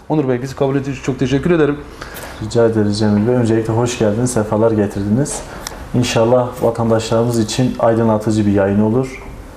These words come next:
Speaker 1: Evet.
Speaker 2: Ee, biz de kendimizce kendi düşüncelerimizi yansıtabiliriz
Speaker 1: Evet.
Speaker 2: doğru bir şekilde.
Speaker 1: Biz sizi yakinen tanıyoruz.
Speaker 2: Evet.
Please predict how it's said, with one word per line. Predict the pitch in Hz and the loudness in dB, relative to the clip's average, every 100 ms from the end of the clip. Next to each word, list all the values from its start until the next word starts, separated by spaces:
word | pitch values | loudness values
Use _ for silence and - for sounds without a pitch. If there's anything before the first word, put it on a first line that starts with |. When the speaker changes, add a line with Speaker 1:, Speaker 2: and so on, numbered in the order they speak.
| - - | -14 0
Speaker 1:
Evet. | 170 156 110 110 120 | 2 2 -2 -4 -2
Speaker 2:
Ee, | |
biz | 120 113 | 0 0
de | 110 | 0
kendimizce | - 120 107 104 104 120 120 110 - - | 0 2 4 4 4 2 2 0 -8 -6
kendi | - 117 117 | -2 0 0
düşüncelerimizi | 110 113 107 104 101 120 | 0 2 4 4 2 2
yansıtabiliriz | 135 113 - 120 101 87 - - - | 2 0 0 0 0 -2 -6 -6 0
Speaker 1:
Evet. | 170 110 | 0 0
Speaker 2:
doğru | 95 | -4
bir | |
şekilde. | - 92 - - - 160 | -4 -6 -6 -8 -4 -2
Speaker 1:
Biz | |
sizi | - 175 | 4 4
yakinen | 156 - 170 - - - | 4 4 0 -2 -6 -2
tanıyoruz. | 147 156 117 - - | 2 2 0 -4 -8
Speaker 2:
Evet. | 110 | -6